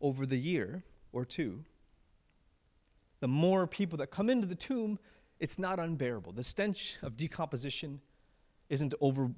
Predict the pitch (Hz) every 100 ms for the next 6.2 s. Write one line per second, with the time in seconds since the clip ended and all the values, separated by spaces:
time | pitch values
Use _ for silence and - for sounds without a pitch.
0 | 135 123 - 160 165 156 151 135 127 113
1 | 95 104 - _ _ _ _ _ _ _
2 | _ _ - 165 185 175 - 214 220 208
3 | 175 190 180 196 180 202 196 196 175 202
4 | 220 208 196 - - - - _ - -
5 | _ - - - 131 - 117 - 202 202
6 | - -